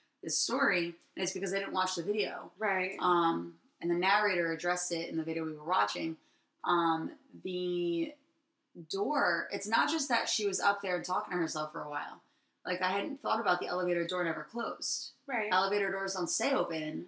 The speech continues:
Speaker 1: unless you press the button.
Speaker 2: Right, right.
Speaker 1: Right? So during one of the moments when she ran back in the elevator, you could see her, like, pressing all the buttons on it and nothing was
Speaker 2: Yeah.
Speaker 1: happening. The last time she got out of the elevator, she didn't go back in it. And then later, she was found in the water tank, right? The last time that she stepped out of the elevator,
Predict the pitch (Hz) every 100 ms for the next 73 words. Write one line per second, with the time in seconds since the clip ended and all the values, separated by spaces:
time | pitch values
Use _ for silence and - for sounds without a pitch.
0 | - 196 180 180 170 170 - 208 233 233
1 | 214 214 214 208 - 208 202 190 202 202
2 | 202 202 196 190 202 214 202 196 196 190
3 | 175 - 180 175 175 175 165 214 202 160
4 | 160 170 - 208 180 165 - 180 175 175
5 | 180 170 165 160 160 208 240 233 262 254
6 | 349 170 285 339 269 233 226 240 269 285
7 | - _ _ _ _ _ _ 208 202 180
8 | 208 254 226 220 233 208 - 185 180 165
9 | 165 180 202 233 - 170 180 175 170 160
10 | 160 165 208 269 - 165 165 170 165 165
11 | - 170 180 208 240 185 165 175 170 160
12 | 156 170 196 240 - 185 220 - - -
13 | - 196 185 175 - 226 214 208 - 196
14 | 180 185 180 165 170 185 202 240